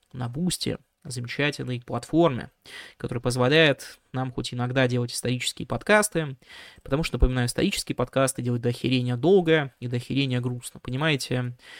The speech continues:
Очень грустно это сидеть, э, делать подкаст про Такеда Сингена, который сто процентов наберет сто просмотров, и который, честно говоря, никому нахер не нужен, кроме меня, потому что мне Такеда Синген очень интересен, что я пытался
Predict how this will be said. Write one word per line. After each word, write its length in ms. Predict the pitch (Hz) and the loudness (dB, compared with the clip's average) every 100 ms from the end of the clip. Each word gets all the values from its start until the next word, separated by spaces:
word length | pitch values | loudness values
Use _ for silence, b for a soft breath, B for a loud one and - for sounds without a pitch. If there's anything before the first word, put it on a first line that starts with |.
| B B - | B B -4
Очень 260 | 147 147 | -2 0
грустно 320 | 147 156 - 123 | 0 0 -2 -4
это 100 | - | -2
сидеть, 480 | 127 139 127 - - B B B - | 0 2 2 0 -8 B B B -6
э, 160 | 123 | -2
делать 280 | 123 139 123 | 6 8 8
подкаст 360 | 127 - 131 - | 2 0 -2 -2
про 100 | 123 | -8
Такеда 300 | 120 127 123 | -6 -6 -6
Сингена, 480 | - 135 214 202 156 | -6 0 2 2 -2
который 500 | 123 123 120 117 127 | -4 0 0 -2 -2
сто 180 | - | -2
процентов 480 | 135 120 120 120 - - | 0 -2 -4 -12 -14 -8
наберет 400 | 123 127 127 123 | -6 -2 -4 -4
сто 160 | - | -6
просмотров, 640 | 120 131 - 247 220 170 _ B B B B B | -2 -2 0 0 0 -6 _ B B B B B
и 40 | |
который, 240 | 247 262 220 | 0 2 2
честно 300 | - 208 143 | 2 -2 0
говоря, 180 | 139 131 | 0 0
никому 320 | 120 127 127 | -2 -4 -2
нахер 280 | 123 - 131 | -6 -6 -6
не 80 | |
нужен, 240 | 170 190 123 | -4 -4 2
кроме 260 | 160 247 | 4 6
меня, 300 | 262 254 190 | 6 6 6
потому 280 | - 156 165 | 4 2 0
что 140 | - 151 | 0 2
мне 120 | 202 | 4
Такеда 260 | 214 190 | 6 4
Синген 340 | 185 180 175 185 | 4 4 4 4
очень 220 | - 202 | 0 -2
интересен, 540 | 196 196 131 127 131 120 | 0 4 4 2 -6 -12
что 160 | - | -4
я 40 | 135 | -2
пытался 440 | - 190 - - | 4 4 4 -4